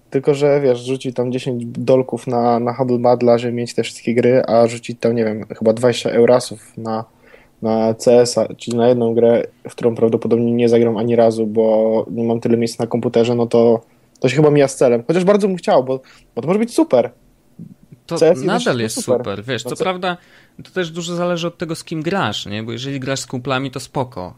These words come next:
Speaker 2: Y, natomiast jeżeli trafi ci się, wiesz, przeciwnik, który jest zgrany i drużyna, która, y, robi takie cuda, jakie my widzieliśmy na tych ekranach, gdzie po prostu, wiesz, jedno wejście jest obstawiane przez trzech gości,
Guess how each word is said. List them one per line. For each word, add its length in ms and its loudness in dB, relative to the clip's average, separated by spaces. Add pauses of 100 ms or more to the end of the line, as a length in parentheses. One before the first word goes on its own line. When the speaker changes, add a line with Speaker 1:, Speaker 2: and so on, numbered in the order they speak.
(140)
Speaker 2:
Y, 240 -14
natomiast 420 -10
jeżeli 360 -6
trafi 340 -8
ci 140 -10
się, 340 -4
wiesz, 160 -6
przeciwnik, 600 -8
który 200 -8
jest 160 -6
zgrany 500 -4
i 120 -8
drużyna, 460 -8
która, 400 -8 (380)
y, 320 -6
robi 340 -6
takie 240 -10
cuda, 320 -6
jakie 340 -8
my 140 -8
widzieliśmy 420 -8
na 100 -8
tych 220 -14
ekranach, 480 -8
gdzie 280 -8 (280)
po 60 -20
prostu, 260 -14
wiesz, 260 -8 (300)
jedno 380 -2
wejście 440 -4
jest 160 -8
obstawiane 520 -8
przez 300 -12
trzech 340 -6
gości, 560 -6